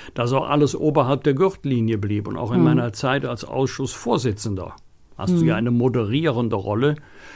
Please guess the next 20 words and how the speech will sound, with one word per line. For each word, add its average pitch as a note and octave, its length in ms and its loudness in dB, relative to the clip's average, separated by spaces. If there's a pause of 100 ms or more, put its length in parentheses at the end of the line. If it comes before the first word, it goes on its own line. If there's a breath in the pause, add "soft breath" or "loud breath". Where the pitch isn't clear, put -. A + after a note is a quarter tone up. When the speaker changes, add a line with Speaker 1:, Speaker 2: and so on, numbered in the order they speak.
(1120 loud breath)
Speaker 1:
Die A2 80 0
einen E3+ 260 6
würden F3+ 240 6
sagen, F3 520 6
der C3 120 4
hat C#3+ 160 4
fraktionsübergreifend C#3 1400 0
alle C#3 180 2
gut C#3 260 0
behandelt, E3 520 2
die A2+ 140 -6
anderen B2+ 320 0
würden C3 220 0
sagen, B2+ 280 0
der A#2+ 100 2
hat C3+ 80 -4
fraktionsübergreifend C3+ 1400 -2
alle C3 220 2
schlecht D#3+ 360 4
behandelt, F#3+ 480 6